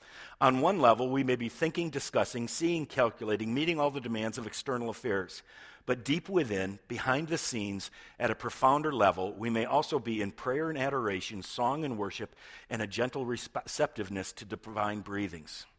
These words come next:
So it's, it's kinda saying, you know what, as I'm dealing with whatever I'm dealing with, I'm in this meeting at church, I'm also saying, "God, is there anything you want me to be knowing right now? God, God, how do you, what is your take on this situation?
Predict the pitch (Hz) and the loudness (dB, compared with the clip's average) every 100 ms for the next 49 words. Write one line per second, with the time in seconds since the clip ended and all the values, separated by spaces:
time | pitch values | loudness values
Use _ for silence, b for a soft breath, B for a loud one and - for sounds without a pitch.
0 | _ _ b b b b b b - 147 | _ _ b b b b b b 0 0
1 | - 156 - - 147 - - 170 - 170 | 2 2 2 2 0 0 0 -2 0 0
2 | 147 147 143 - 131 - 151 170 139 127 | 4 4 2 -2 -4 0 0 0 0 0
3 | 151 143 123 113 120 127 117 120 107 113 | 0 0 0 0 4 4 2 0 0 -2
4 | 107 104 95 101 123 131 - 107 120 147 | 0 -2 0 0 2 0 -4 -4 -2 0
5 | 143 120 - 123 113 123 135 131 120 139 | 0 -2 -4 -6 -4 -2 -2 -4 -6 -2
6 | 160 151 B B B _ 127 143 156 - | 0 0 B B B _ -6 -2 -2 -4
7 | 147 131 131 123 110 113 110 107 107 90 | -4 0 0 0 -4 -2 0 0 -2 -4
8 | 92 90 87 90 - _ b b b b | -6 -6 -10 -12 -16 _ b b b b
9 | b - 135 - 147 - 175 185 - - | b -10 -10 0 2 2 0 -2 -6 -12
10 | 113 120 127 139 - 151 - 147 135 113 | -18 -4 0 0 -2 -8 -4 -6 -4 -6
11 | 104 - - - 107 104 104 - 95 | -6 -8 -10 -10 -8 -6 -6 -8 -10